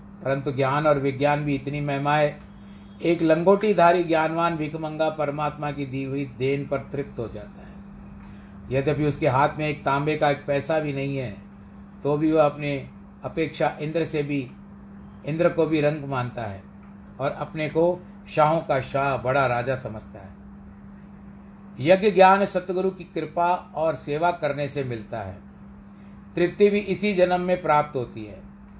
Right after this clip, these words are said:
हमें तो ईश्वर ने प्रकृति का मालिक बनाया है और ईश्वरीय निधियां भी दी है। ज्ञानवान उससे आनंद प्राप्त कर तृप्त करते हैं।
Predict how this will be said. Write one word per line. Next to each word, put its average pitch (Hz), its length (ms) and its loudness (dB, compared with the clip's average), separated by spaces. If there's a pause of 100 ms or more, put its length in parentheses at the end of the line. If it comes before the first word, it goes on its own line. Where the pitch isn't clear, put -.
(220)
हमें 170 260 0
तो 185 160 0
ईश्वर 175 360 0
ने 190 120 2
प्रकृति 180 520 0
का 175 180 4
मालिक 151 420 0
बनाया 160 380 0
है 139 240 -4 (1300)
और 202 400 6 (180)
ईश्वरीय 190 460 2
निधियां 165 420 2
भी 208 100 0
दी 147 220 0
है। 110 200 -6 (2000)
ज्ञानवान 196 600 4 (920)
उससे 175 240 -2
आनंद 160 440 0
प्राप्त 175 420 2
कर 180 80 6
तृप्त 147 380 -4
करते 143 320 -2
हैं। 131 260 -8